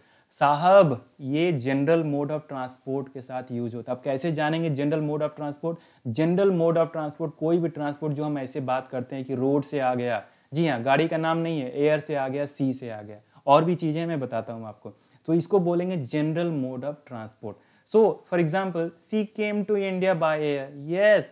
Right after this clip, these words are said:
she came to India by air। By air,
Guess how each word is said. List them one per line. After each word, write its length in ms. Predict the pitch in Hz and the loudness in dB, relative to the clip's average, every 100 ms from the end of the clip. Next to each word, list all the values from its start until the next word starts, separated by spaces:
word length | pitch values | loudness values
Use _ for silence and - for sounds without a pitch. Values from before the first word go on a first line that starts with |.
| _ _ _ | _ _ _
she 180 | - 190 170 190 | -4 -4 -2 -4
came 260 | 202 220 | -2 -2
to 100 | 208 | -2
India 360 | 196 170 165 175 | -2 0 0 -2
by 220 | 143 139 175 233 - | 0 0 0 -4 -2
air। 280 | 147 131 117 120 | 2 2 0 -2
By 300 | 135 147 170 180 - | 0 2 2 0 -2
air, 480 | 143 143 147 143 | 2 4 6 6